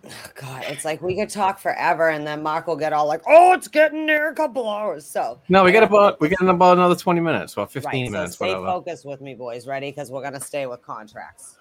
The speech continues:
Speaker 1: We're gonna hop around about a couple different things about contracts. First,
Speaker 2: All right.
Speaker 1: we're gonna talk about Patrice Bergeron. There's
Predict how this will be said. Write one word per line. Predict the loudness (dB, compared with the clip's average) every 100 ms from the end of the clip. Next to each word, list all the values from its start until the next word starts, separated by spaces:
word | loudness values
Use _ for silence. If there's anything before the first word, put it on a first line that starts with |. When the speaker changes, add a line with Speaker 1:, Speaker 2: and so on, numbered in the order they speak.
| _ _
Speaker 1:
We're | -10
gonna | -8 -6
hop | -4 -4 -4
around | -4 -4 -6
about | -8 -8
a | -10
couple | -12 -12 -12
different | -12 -14 -14 -14
things | -16 -16 -18
about | -18 -18
contracts. | -20 -20 -20 -20 -20 -18
First, | -6 -2 2 4
Speaker 2:
All |
right. | 4 4 -4 _ _ _ _
Speaker 1:
we're | -6
gonna | -6 -4
talk | -4 -4
about | -4 -4 -4 -8 _ _
Patrice | -14 -10 -10
Bergeron. | -6 -4 -4 -6 -6 -4 -6 -6
There's | -6 -6